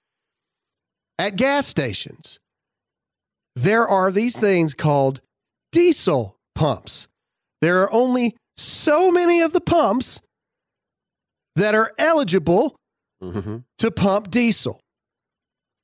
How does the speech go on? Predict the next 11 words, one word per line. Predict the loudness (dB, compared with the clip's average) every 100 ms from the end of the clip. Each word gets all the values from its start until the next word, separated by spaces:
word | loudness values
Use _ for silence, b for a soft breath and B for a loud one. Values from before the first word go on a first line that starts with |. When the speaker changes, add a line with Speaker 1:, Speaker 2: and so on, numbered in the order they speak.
| _ _ _ _ _
Speaker 1:
Most | -4 -2 0
of | -2
the | 0
time, | 0 0 2 0 -2
there's | -2 -2
four | -4 0 2 2 2
max. | 0 -2 -6 -14 -14 -14 _ _ _ _ _ _ _ _ _ _ _ _ _ -4
That's | -2 0
all | 0 2
we've | 2 0
got. | -2 -4